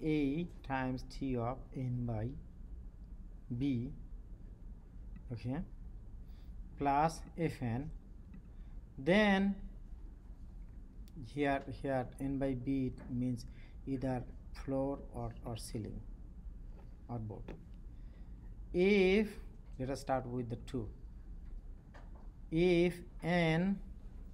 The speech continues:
if n can be written as theta of n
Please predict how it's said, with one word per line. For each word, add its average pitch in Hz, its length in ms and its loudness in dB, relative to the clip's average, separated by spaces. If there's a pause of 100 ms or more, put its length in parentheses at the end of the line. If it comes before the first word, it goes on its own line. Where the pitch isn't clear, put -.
(880)
if 156 240 6
n 160 360 4
can 143 260 4
be 139 80 2
written 147 400 4
as 147 560 0 (800)
theta 135 360 4
of 120 460 2 (680)
n 139 440 0